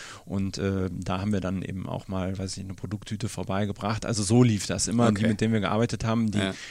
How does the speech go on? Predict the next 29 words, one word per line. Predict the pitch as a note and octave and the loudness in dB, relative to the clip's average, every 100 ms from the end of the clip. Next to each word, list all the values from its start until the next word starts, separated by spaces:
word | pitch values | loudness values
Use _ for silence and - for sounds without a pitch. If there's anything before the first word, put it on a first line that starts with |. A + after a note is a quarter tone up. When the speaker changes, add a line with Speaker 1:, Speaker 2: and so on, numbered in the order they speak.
| - - | -12 -2
Speaker 1:
die | G2+ G2+ F2+ | 2 2 0
stellen | - G2+ A2+ | 0 2 2
die | |
Marke | G2+ F#2+ G#2+ A#2 G2+ G2 | 4 4 2 2 2 2
dann, | F#2+ F#2+ G2 | 0 -2 -2
äh, | F2 F#2 F2 | -4 -6 -6
auch | - - | -6 -6
mal | F#2+ | -6
vor, | - - C3 C3+ | -4 0 4 4
aber | G#2+ | 2
das | G#2 F#2+ | 0 -2
ist, | G2 - G2 | -6 -6 -6
das | F#2+ | -6
ist | - | -4
alles | - G#2 - | -2 -2 -2
non-paid. | G2+ B2 - B2+ B2+ B2 - - - - - | 0 0 0 2 2 0 -8 -20 -18 -18 -6
Äh, | F#2 | -2
und | F2+ G2+ G2 - | -2 -2 -6 -2
das | G#2+ A2 | 0 0
ist | G2 - | -2 -2
bei | G2+ | -2
uns | F#2+ G#2+ - | -2 -2 -2
eben | - G2+ G2+ | -4 -4 -4
so | F#2+ | -4
ein, | - - G#2 G#2+ G2+ | -6 -2 2 2 -2
ein | - G#2 | -4 -4
Baustein | G2 G2+ B2 A#2+ A2+ | 2 2 2 0 -2
der | A2 | -2
Strategie, | - G#2 A2 F#2+ A2 A#2 | -2 -4 -6 -2 2 2